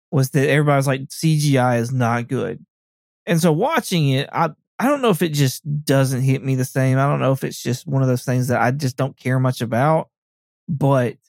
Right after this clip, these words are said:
the C G I for me, like, no, it wasn't movie grade quality, but I was like, "That's pretty good for, like, a video game." Like, if I saw a video game with that kind of quality C G I, I'd be like, "Hey, that's, that's pretty good video game quality." You know what I mean?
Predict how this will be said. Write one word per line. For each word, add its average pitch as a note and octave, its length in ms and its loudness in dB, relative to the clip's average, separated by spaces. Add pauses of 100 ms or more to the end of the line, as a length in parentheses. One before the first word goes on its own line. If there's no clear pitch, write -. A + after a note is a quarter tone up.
(340)
the D#3 180 0
C F#3+ 360 -2
G D#3 240 0
I F#3 220 0
for C#3+ 220 -4
me, C3+ 540 2
like, B2 220 -2
no, D#3+ 420 2
it F#3 100 -2
wasn't F3 380 -4
movie C#3 520 0
grade A3+ 280 -4
quality, B3+ 600 -2 (520)
but F3 80 2
I G3+ 100 2
was G3 100 0
like, F#3 240 -2 (600)
"That's D#4 180 -2
pretty F4 240 -4
good G#3 180 2
for, G3 100 -2
like, D3+ 140 2
a A#2+ 60 -2
video E3 380 0
game." A2+ 400 -4 (240)
Like, D3 180 -2
if D3+ 120 0
I A3+ 100 2
saw G#3+ 220 0
a D3+ 40 2
video C#3 300 0
game F#3+ 180 0
with F#3+ 120 0
that G3+ 140 0
kind F#3+ 140 -2
of F3+ 80 -4
quality G3 340 0
C F#3+ 220 -8
G F#3 160 -2
I, G#3+ 140 0
I'd A3+ 80 -4
be B3 40 -2
like, B3 120 -4
"Hey, F#4+ 120 -2
that's, F4 220 -4
that's - 280 -2 (260)
pretty C#4 140 -2
good D4 100 0
video D#4+ 260 0
game D3 160 0
quality." A#2+ 420 -2
You G3 120 -2
know G#3+ 80 2
what G#3 100 2
I - 20 -2
mean? A3 220 -2